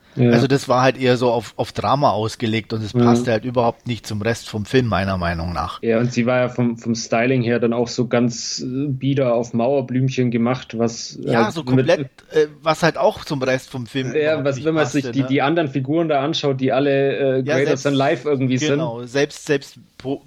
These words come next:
Speaker 2: äh, Duncan Whistler ja selber, ne? Also
Speaker 1: Ja.
Speaker 2: dann mit, mit, mit, äh, kaputtem Auge und auch vom, vom, vom Outfit wirkte, äh,
Speaker 1: Ja.
Speaker 2: lebendiger als sie, sag ich jetzt mal. Ähm, das war mir auch ein bisschen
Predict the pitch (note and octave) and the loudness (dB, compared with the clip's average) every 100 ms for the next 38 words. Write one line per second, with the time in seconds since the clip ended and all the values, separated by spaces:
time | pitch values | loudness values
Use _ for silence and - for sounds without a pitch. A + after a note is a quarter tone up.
0 | D3+ B2+ B2+ - D3+ - C3 D3+ - B2 | -6 -2 0 2 2 0 -2 -2 0 0
1 | A2+ A#2 A#2 D3 F#3+ B2+ A#2 B2 C#3+ D3+ | 2 0 0 2 2 0 -2 -2 -2 -2
2 | A#2+ C3 C#3 B2+ B2 B2 B2 - C3 - | 0 4 4 2 -6 -6 -6 -4 -6 -8
3 | B2+ B2 - - - A#2+ A#2 A#2 A#2+ B2 | -8 -8 -10 -12 -6 -4 -2 -4 -4 -6
4 | C3 C3+ - - - D#3+ - A2+ A2 C3+ | -10 -12 -2 0 2 -2 -2 0 4 4
5 | C#3 B2+ B2+ A#2+ B2 - B2+ A#2+ - B2 | 4 2 2 2 2 2 -4 -4 -6 -6
6 | A#2 - A#2+ - C3 E3+ - D3 - - | -6 -2 -2 2 2 2 0 -4 -6 -20
7 | - - C3 C#3+ E3+ - C#3 C3 B2+ B2 | -20 -12 -4 -2 -4 -4 -2 0 0 -4
8 | _ _ _ A#2+ A#2+ C#3 C#3+ C#3+ C#3 C#3 | _ _ _ _ -18 -2 2 2 0 0
9 | C#3+ D#3+ D#3 D3 C3+ B2 B2 - D3+ B2 | 0 0 -2 0 0 0 -4 -8 -4 0
10 | G#2 G2+ G2+ A2 G2 - G2 E2 E2 _ | 0 -2 -8 -8 -8 -8 -8 -8 -10 _
11 | - - - - - B2 A#2+ A#2 C3 - | -20 -20 -20 -12 0 2 2 2 0 0
12 | A#2+ C#3 C#3+ C3+ C3 D3 - - A#2 B2+ | 0 0 2 4 4 2 0 -10 -4 -4
13 | - C#3 B2+ B2 | -2 -2 -2 -4